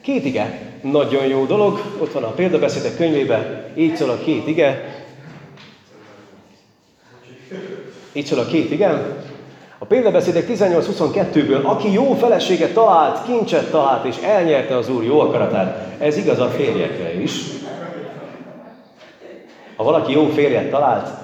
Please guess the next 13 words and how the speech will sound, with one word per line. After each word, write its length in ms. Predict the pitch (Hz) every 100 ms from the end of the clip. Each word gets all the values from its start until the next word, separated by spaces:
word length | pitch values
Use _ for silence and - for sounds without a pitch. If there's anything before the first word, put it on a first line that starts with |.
| - - -
az 160 | 98 101
is 340 | 95 - -
elnyerte 440 | 107 107 101 92 95
az 140 | 92 104
Úr 60 |
jó 160 | 95 117
akaratát. 760 | 110 113 98 98 92 - - - - -
Isten 320 | 190 185 143
számára 400 | 110 165 185 185
fontos 400 | - 151 107 107
ez 120 | 120
a 60 | 104
dolog. 500 | 101 104 104 -